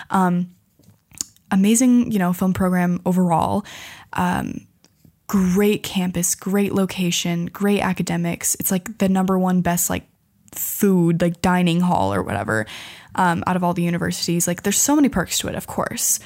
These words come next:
There's a reason it has hype. However, like, I truly, truly believe that everything happens for a reason. And so me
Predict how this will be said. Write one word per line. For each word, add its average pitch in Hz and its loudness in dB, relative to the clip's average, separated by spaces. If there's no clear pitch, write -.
There's 190 2
a 185 2
reason 196 4
it - -6
has - -4
hype. - -2
However, 202 0
like, 190 -2
I 185 2
truly, 190 -2
truly 226 2
believe 170 -4
that 175 -6
everything 180 -2
happens 175 -2
for 175 -4
a - -4
reason. 175 -2
And 175 -2
so 175 -2
me 196 2